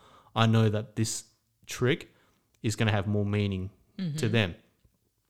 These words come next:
Speaker 1: Great. So I know that those people are the, be, are gonna be the ones who join me on stage. Next up, what am I gonna do with this <laughs> console? Is it mind reading? Is it me thinking about their favorite video game?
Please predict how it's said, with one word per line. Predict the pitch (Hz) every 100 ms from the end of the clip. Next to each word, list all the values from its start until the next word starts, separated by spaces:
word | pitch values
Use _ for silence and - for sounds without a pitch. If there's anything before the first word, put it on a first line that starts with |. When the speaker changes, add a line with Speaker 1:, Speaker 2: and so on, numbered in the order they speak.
| _
Speaker 1:
Great. | - 143 104 -
So | 107
I | 104
know | 110 117
that | 107
those | 107 107
people | 117 104 104
are |
the, | 101 - _
be, | - 101 -
are | 104
gonna | 101 104
be | 101
the | 98
ones | 98 98
who | 101
join | 95 104 101
me |
on | 92
stage. | - 95 92 - _ _ _ _ _ -
Next | 143 -
up, | 127 113 - -
what | 120 127
am |
I | 123
gonna | 117 110
do | 107 113
with | 113
this | 110 -
<laughs> | -
console? | 113 - 98 85 - - _ -
Is | 127
it | 127 135
mind | 110 113 107
reading? | 98 92 107
Is | 104
it | 110
me | 113 113
thinking | 113 120 110 113
about | 104 101 104 107
their | 104
favorite | - 101 101 98
video | 101 98 95
game? | 92 92 92